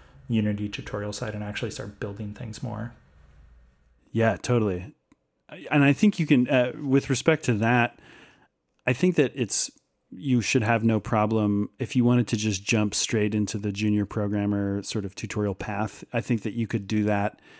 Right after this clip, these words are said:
Speaker 2: I think that you could probably skip, like, the, the even more introductory path without, without really missing too much. Um,
Speaker 1: Yeah,
Speaker 2: but
Speaker 1: maybe
Speaker 2: if
Speaker 1: I'll try that.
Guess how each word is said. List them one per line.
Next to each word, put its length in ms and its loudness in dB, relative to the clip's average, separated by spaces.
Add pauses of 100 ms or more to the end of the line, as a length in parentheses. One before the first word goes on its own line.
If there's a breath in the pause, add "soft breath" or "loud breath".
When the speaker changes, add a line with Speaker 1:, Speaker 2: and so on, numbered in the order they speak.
(120)
Speaker 2:
I 60 0
think 160 4
that 80 4
you 80 -2
could 100 0
probably 200 2
skip, 440 0
like, 220 -2
the, 240 -4 (480 soft breath)
the 160 0
even 260 4
more 240 2
introductory 560 -4
path 340 -6
without, 340 -4 (200)
without 280 2
really 180 0
missing 340 -6
too 180 -4
much. 420 -6 (180)
Um, 400 -6 (680 soft breath)
Speaker 1:
Yeah, 140 4
Speaker 2:
but 100 2
Speaker 1:
maybe 100 2
Speaker 2:
if 60 4
Speaker 1:
I'll 60 0
try 180 -4
that. 240 -8